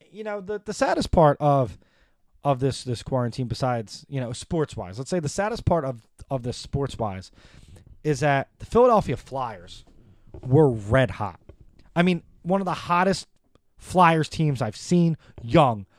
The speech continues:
hungry, skating, just, oh my God, they were skating so well, so fast, putting pressure on the goalie, scoring goals, which,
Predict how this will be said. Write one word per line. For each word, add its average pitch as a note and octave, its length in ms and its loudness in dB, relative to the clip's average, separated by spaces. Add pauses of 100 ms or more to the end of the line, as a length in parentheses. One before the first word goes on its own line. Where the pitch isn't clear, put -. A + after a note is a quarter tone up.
(140)
hungry, A#2 480 -2 (180)
skating, C#3+ 800 -4 (480)
just, - 240 -12 (420)
oh A#2 240 -6
my G#2 140 -8
God, A#2 300 -4
they C3 40 -4
were B2+ 60 -2
skating D3 380 -4
so F3 280 0
well, C#3 280 0
so F3+ 240 -2
fast, D3 340 -4
putting G#3+ 380 2
pressure E3+ 420 -2 (320)
on F#3+ 220 2
the F3 80 -4
goalie, D3 320 -2
scoring G#3 800 -4
goals, F#3+ 540 2 (360)
which, - 320 -6